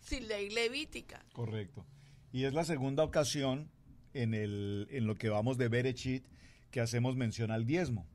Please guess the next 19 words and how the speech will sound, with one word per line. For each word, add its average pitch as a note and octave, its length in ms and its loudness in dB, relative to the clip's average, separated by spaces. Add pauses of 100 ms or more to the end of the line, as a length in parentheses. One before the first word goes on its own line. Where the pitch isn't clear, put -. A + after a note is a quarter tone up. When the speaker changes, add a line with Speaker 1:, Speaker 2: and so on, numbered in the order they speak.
(480)
Speaker 2:
Porque B2 260 0
precisamente D3+ 760 0
en, D3 140 -4
en A2+ 560 -2
Berechit C#3+ 460 0
capítulo C3 480 -2
catorce, A#2+ 600 0
verso A2+ 380 0
dieciocho, B2+ 580 2
entonces C#3+ 520 2
Melquisedec, D3 1080 0 (680)
rey C#3+ 380 4
de C#3+ 140 2
Salem C#3+ 640 4 (120)
y C3 140 2
sacerdote C3 1160 2
del D3 300 0
Dios D3 420 0
Altísimo, C#3 1000 0